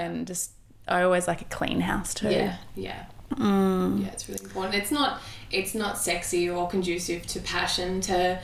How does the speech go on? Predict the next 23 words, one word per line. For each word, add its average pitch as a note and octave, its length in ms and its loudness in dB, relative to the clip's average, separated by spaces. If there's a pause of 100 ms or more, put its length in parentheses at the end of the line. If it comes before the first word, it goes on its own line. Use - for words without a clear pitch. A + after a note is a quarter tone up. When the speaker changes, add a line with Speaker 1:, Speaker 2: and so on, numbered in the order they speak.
(260)
Speaker 2:
you F#3 100 0
know, F3 180 2
be F#3+ 120 4
surrounded F3+ 500 2
by F3+ 260 0
clutter - 580 -4
and, G3+ 280 -6
Speaker 1:
Ugh, - 40 -12
Speaker 2:
and F#3+ 500 -2
Speaker 1:
and A3+ 140 2
dog F#3+ 240 2
hair G3 160 4
on F3 140 2
the F3+ 40 2
bed E3+ 480 2
and F3 180 0
weird F#3 180 6
Speaker 2:
Yeah. F3 40 0
Speaker 1:
shit - 360 2
that - 120 -6
people F3+ 320 -4
have. E3+ 400 0
Speaker 2:
Yeah. - 160 -10